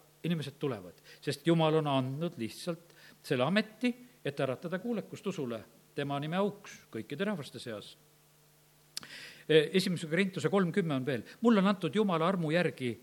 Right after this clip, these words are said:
e, e, mulle antud Jumala armu järgi olen ma kui tark hoone ehitaja rajanud aluse. Aga teine ehitab sellele, igaüks vaadaku siis, kuidas ta ehitab.“ Et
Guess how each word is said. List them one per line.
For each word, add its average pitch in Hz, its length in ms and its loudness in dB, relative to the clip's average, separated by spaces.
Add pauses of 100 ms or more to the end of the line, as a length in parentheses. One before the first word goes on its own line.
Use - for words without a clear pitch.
(400)
e, 135 80 0
e, 123 800 2 (340)
mulle 196 220 8
antud 165 280 2
Jumala 185 300 4
armu 185 240 4
järgi 147 460 2
olen 165 280 6
ma 135 100 -2
kui 123 260 -2 (100)
tark - 340 2
hoone 175 280 2
ehitaja 120 480 -4 (260)
rajanud 156 400 2
aluse. 127 460 -2 (840)
Aga 190 160 0
teine 226 300 4
ehitab 208 500 0
sellele, 123 480 0 (680)
igaüks 175 320 2
vaadaku 160 380 0
siis, 123 380 -8
kuidas 120 280 -6
ta 113 120 -8
ehitab.“ - 300 -12 (760)
Et 156 140 0